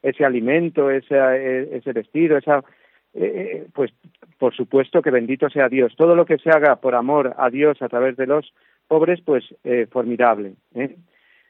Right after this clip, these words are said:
Nos vamos a, eh, bueno, seguimos en Madrid, donde nos llama Juan María.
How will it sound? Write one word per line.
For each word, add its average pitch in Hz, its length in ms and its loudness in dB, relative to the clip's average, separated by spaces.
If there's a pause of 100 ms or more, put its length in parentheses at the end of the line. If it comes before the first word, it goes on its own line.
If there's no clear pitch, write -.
(160)
Nos 139 160 -2
vamos 175 320 2
a, 175 500 6
eh, 139 80 0
bueno, 180 240 0
seguimos 165 320 -6
en 180 80 -10
Madrid, 165 320 0
donde 165 260 0
nos 151 160 -2
llama 160 340 2
Juan 160 360 -2
María. 139 480 0